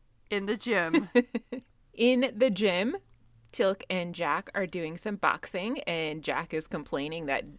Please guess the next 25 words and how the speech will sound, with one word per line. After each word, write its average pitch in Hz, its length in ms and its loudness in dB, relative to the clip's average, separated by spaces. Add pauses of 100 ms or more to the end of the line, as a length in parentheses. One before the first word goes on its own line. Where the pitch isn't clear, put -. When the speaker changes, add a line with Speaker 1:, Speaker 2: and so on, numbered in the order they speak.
Speaker 2:
he 151 160 -10
thinks 147 340 -6
that - 240 -6
this 143 180 -4
whole 147 240 -2
thing 147 240 -4
is 139 140 -4
just - 260 -8
a - 60 -12
crock 175 360 0
and 143 220 -4
that 135 140 -2
it 156 160 -10
doesn't 151 280 -8
seem 165 280 -6
like 156 200 -2
he's 175 220 -8
doing 180 320 -2
anything. 262 420 -2 (600)
But 349 100 0
then 330 160 6
he 339 100 2
tells 302 280 4
Teal'c 277 320 4 (100)
to 220 280 4